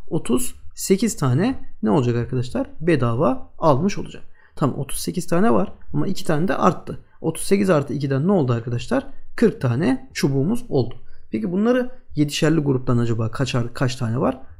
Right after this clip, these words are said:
Yedi kere beş, otuz beş. Kalanımızda ne oldu? Beş. Yani böyle, e, beşerli,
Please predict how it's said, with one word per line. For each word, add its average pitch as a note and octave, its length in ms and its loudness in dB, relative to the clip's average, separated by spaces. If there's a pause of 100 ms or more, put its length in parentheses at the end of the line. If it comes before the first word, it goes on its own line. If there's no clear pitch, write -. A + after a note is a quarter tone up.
Yedi F3+ 140 0
kere C3+ 240 2
beş, A#2 200 -4
otuz C#3 340 -2
beş. - 380 0 (300)
Kalanımızda E3 720 2
ne G3 60 2
oldu? F3 320 2
Beş. - 340 0 (320)
Yani G3+ 440 2 (200)
böyle, G#3 400 4 (320)
e, D3+ 220 0
beşerli, F#3+ 640 0